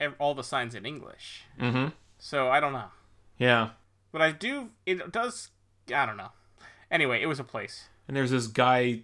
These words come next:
Speaker 2: that looks like a, like a Castro wannabe picture on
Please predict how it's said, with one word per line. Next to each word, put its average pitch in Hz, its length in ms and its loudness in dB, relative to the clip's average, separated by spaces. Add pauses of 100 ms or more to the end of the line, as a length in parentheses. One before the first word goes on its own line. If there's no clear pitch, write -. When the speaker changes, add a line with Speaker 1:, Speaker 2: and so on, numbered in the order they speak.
(100)
Speaker 2:
that - 80 -8
looks 123 180 -8
like 117 160 0
a, 104 260 -2 (420)
like 101 100 -12
a - 40 -18
Castro 113 500 -2
wannabe 104 500 -4
picture 107 400 -6
on 98 200 -12